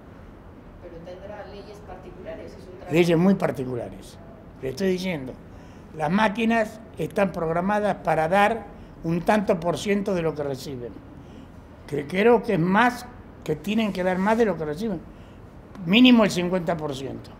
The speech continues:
Speaker 2: Bueno, y eso es cíclico. Y las máquinas además están preparadas por un hombre. No están preparadas por una máquina.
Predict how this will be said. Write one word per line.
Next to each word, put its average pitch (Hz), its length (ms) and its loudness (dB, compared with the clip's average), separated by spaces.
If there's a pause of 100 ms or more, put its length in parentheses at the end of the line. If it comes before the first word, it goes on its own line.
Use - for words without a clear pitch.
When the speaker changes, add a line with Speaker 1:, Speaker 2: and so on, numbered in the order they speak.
(1300)
Speaker 2:
Bueno, 175 200 0
y 233 40 4
eso 240 160 4
es 233 140 4
cíclico. 147 480 -2 (840)
Y 160 60 -8
las 160 140 4
máquinas 233 340 4
además 226 240 4
están 240 180 2
preparadas 180 460 0
por 165 100 0
un 170 120 2
hombre. 160 300 0 (1080)
No - 60 -12
están 202 200 4
preparadas 160 420 2
por 147 100 -6
una 147 120 -4
máquina. 123 400 -8